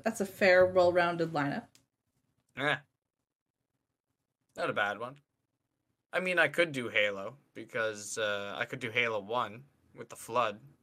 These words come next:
Speaker 2: You know, that's, that's kinda creepy. That's, that's spooky-ish.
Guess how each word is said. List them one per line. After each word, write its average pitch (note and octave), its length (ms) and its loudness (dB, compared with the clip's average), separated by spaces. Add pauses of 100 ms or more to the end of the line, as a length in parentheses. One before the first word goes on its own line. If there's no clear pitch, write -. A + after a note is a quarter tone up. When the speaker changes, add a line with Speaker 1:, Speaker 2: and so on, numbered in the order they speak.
(440)
Speaker 2:
You A2+ 100 -14
know, G#2 240 -10
that's, C#3 280 -8
that's C#3+ 200 -8
kinda G2+ 220 -6
creepy. A2+ 420 -14 (180)
That's, C#3 240 -12
that's C#3+ 220 -8
spooky-ish. A#2 600 -12